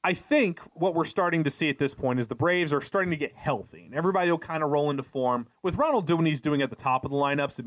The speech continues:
it can disguise a lot of things, but I think that's what's more important to me and what's more impressive about what the Braves have done in the early going this year is they really haven't been firing all cylinders. You could be fooled by that by just looking at their record.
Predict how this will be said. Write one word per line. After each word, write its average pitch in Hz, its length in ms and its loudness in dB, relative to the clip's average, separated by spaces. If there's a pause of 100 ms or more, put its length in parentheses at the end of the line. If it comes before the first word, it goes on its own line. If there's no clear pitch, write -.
it 139 140 -10
can 120 260 -6 (180)
disguise 131 520 -2
a 135 40 0
lot 131 220 0
of 117 80 -4
things, 127 420 -2 (320)
but 190 80 0
I 208 60 2
think 240 220 0
that's 196 220 0
what's 180 280 0
more 160 400 2
important 135 560 -2
to 131 100 -8
me 127 160 0
and 120 120 0
what's 127 160 -2
more 147 160 0
impressive 131 480 -4
about 117 260 0
what 123 100 -2
the 127 60 -10
Braves 123 280 -2
have 110 100 -16
done 117 160 -2
in 110 40 -4
the 110 80 -2
early 104 200 -4
going 143 340 -2
this 117 180 -8
year 110 280 -6 (360)
is 160 80 -4
they 196 120 2
really 254 220 2
haven't 165 360 -2
been 190 160 -2
firing 196 380 0
all 196 100 2
cylinders. 202 580 0 (120)
You 202 80 -4
could 220 100 -2
be 165 100 2
fooled 170 400 0
by 190 180 2
that 185 180 2
by 151 100 0
just 151 180 -6
looking 165 240 -2
at 165 120 -2
their 143 120 2
record. 139 460 -2